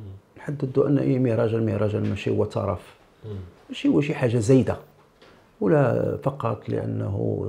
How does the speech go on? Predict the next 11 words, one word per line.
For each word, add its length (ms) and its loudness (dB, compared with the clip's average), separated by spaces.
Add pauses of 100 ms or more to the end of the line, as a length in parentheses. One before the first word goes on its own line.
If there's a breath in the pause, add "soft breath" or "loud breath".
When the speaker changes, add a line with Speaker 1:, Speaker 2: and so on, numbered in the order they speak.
(120)
Speaker 1:
ثقافة 600 -2
أو 240 2
فن 420 -4
أو 80 -4
كذا، 360 -6 (400 loud breath)
وإنما 220 6
هو 140 6
داخل 260 2
في 60 -10
صلب 160 2
التنمية، 540 0